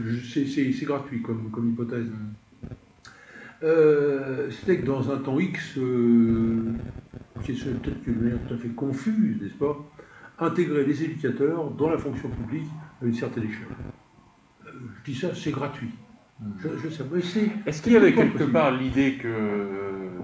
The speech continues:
Speaker 2: éventuellement, il fallait que les éducateurs, euh, soient formés au sortir du bac, euh, à même niveau, au même niveau bac plus deux, parce qu'on dit bac plus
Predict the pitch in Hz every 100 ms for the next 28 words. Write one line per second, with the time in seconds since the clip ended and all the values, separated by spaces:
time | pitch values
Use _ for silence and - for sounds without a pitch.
0 | - 95 98 - 117 135 113 117 110 107
1 | 110 110 104 110 107 117 110 104 101 98
2 | 92 - - - - - - - - -
3 | - - - - - - - 127 117 120
4 | 117 123 127 123 120 113 110 - 135 -
5 | 131 - 135 110 117 117 135 135 - 120
6 | 113 110 110 127 127 135 131 131 117 113
7 | - 135 131 156 147 139 127 123 135 117
8 | 131 131 - - - - - 123 113 120
9 | 131 113 110 117 117 110 120 120 120